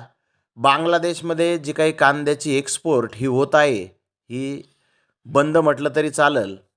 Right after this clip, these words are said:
मी मागेही याबाबत व्हिडिओ बनवला होता की बांगलादेशमध्ये कांद्याची जी निर्यात होत आहे ती बंद म्हटलं तरी चालेल, कारण मित्रांनो, फक्त एक दोन गाड्यांची एक्सपोर्ट सध्या ही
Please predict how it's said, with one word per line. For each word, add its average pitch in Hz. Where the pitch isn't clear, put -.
मी 117
मागेही 147
याबाबत 131
व्हिडिओ 131
बनवला 127
होता 123
की 127
बांगलादेशमध्ये 127
कांद्याची 117
जी 117
निर्यात 117
होत 107
आहे 101
ती 123
बंद 131
म्हटलं 123
तरी 123
चालेल, 113
कारण 127
मित्रांनो, 143
फक्त 143
एक 139
दोन 147
गाड्यांची 131
एक्सपोर्ट 123
सध्या 127
ही 127